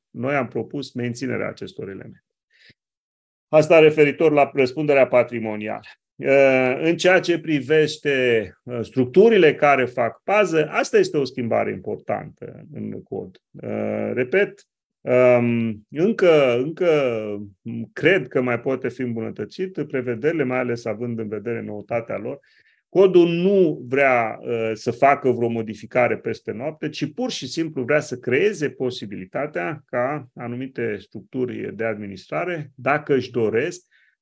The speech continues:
să nu mai facă pază organizată pe sistemul actual, cantoane, districte,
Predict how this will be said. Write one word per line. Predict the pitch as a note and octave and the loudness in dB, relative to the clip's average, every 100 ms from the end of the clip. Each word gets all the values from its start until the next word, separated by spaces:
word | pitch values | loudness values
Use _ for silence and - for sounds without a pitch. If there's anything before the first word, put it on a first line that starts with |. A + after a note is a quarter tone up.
| - | 0
să | F3+ | 2
nu | A#3 C#4 | 4 2
mai | D#3+ | 2
facă | B2 C3+ C3 - | 0 -2 -2 -6
pază | - B2 A#2+ | -2 0 0
organizată | A2+ G#2 G#2+ F#2+ B2+ A#2+ | -4 -4 -8 -6 -6 -6
pe | A2+ A#2+ | -8 -10
sistemul | A#2 - A#2+ G#2+ | -10 -10 -8 -8
actual, | G2+ - A#2 | -8 -6 -6
cantoane, | - G#2 F#2+ A2+ G2+ | -4 -8 -4 -6 -6
districte, | F#2 F#2 - F#3+ - D3 | -10 -14 -12 -8 -2 -2